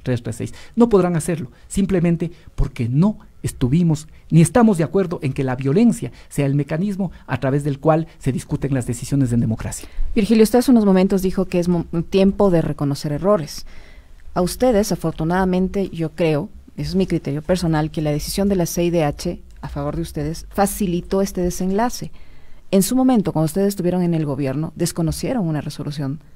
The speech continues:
Speaker 2: de la C I D H. ¿Usted cree que eso fue un error?
Speaker 1: Creo que fue un error. Creo que es necesario, es necesario que esto nos permita hacer un balance más adecuado de cómo funciona en general el si-, el sistema interamericano, sin que por eso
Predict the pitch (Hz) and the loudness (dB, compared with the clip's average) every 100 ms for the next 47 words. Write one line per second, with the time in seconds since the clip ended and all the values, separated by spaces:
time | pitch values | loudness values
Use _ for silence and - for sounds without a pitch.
0 | - - 139 - 143 135 104 - - - | -12 -6 -6 -4 -6 -6 -6 -12 -18 -14
1 | - 170 170 180 175 170 165 151 147 - | -8 -4 -2 -2 -4 -2 -2 -4 -8 -12
2 | - - - - 247 254 240 269 247 233 | -16 -16 -6 -2 0 0 0 2 2 0
3 | 294 - - - - - - - 233 247 | -2 -4 -14 -16 -16 -16 -12 -2 0 0
4 | 226 208 - - 208 208 220 - 170 240 | -4 -6 -12 -2 -2 2 2 0 -2 0
5 | 233 151 135 - - - 175 180 180 185 | 0 -2 -4 -8 -16 -2 0 2 0 -2
6 | 160 185 139 147 - - - - - 180 | 0 0 0 -4 -6 -16 -20 -6 0 0
7 | 180 214 233 208 180 160 160 185 - 165 | 2 0 2 2 0 0 0 0 0 -4
8 | 196 202 170 160 202 220 156 135 123 - | -4 -4 -2 -2 0 0 -2 -6 -12 -16
9 | - - 214 226 180 160 - 240 226 151 | -8 -2 0 0 -2 -2 0 2 2 -2
10 | - - - - 160 170 - 269 285 277 | -8 -16 -16 -2 -2 -2 -2 4 6 4
11 | 220 208 - 294 311 233 156 143 127 127 | 4 0 4 4 6 4 0 -2 -2 -4
12 | 127 147 135 120 143 143 135 135 123 120 | -4 -6 -6 -4 0 4 4 4 2 2
13 | 180 123 110 113 - - - 320 349 285 | 0 -2 -4 -4 -14 -6 0 4 4 4
14 | - 175 180 180 202 | 2 2 0 -2 -12